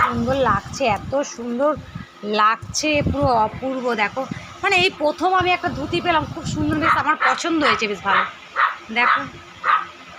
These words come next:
তো চলো আমি তৈরি করে নিই আগে। এ পাগল হয়ে গেছে, এই দেখো পাগল, এ পাগল, পাগল। তো ও এখন খাবে। তো চলো আমি রেডি হয়ে আগে ঠাকুরটাকে পুরো পরিষ্কার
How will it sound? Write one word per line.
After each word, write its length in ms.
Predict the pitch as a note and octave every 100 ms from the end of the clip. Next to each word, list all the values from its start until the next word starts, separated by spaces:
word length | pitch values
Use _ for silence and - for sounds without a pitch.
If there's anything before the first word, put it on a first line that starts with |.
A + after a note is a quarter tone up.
| - - - - C6+ - - - - - - - - - - - -
তো 60 | - E4
চলো 180 | D#4 D4+
আমি 80 | D4+ C#4+
তৈরি 200 | C#4+ C#4 C#4
করে 140 | C#4 C4
নিই 100 | B3+
আগে। 180 | A3+ A3+ G#3+ - - - B3
এ 20 | D4 D4
পাগল 260 | C#4 C4 D4 D4+
হয়ে 100 | D4+
গেছে, 160 | D#4 D#4 C#4+
এই 40 | C4+
দেখো 140 | C4 -
পাগল, 240 | C4+ B3+ C#4+ G#4
এ 20 | A4+
পাগল, 280 | A#4+ G4+ C4+ G3 - - B2+ C3+ B2+ B2+ - -
পাগল। 340 | D4 D#4 G#4+ C5+ D5 - - - - - - - - - -
তো 40 | B3+ B3
ও 40 | C4+
এখন 160 | C4+ - -
খাবে। 280 | A#3 A3+ G#3+ - - - - -
তো 60 | C4+ C4+
চলো 180 | D4+ D4+
আমি 100 | C#4 C#4
রেডি 180 | C4 C4
হয়ে 100 | C4+ - B3
আগে 180 | A#3 C4 C4 B3+
ঠাকুরটাকে 400 | A#3+ B3+ C4+ E4 - - - -
পুরো 120 | - -
পরিষ্কার 300 | A3 -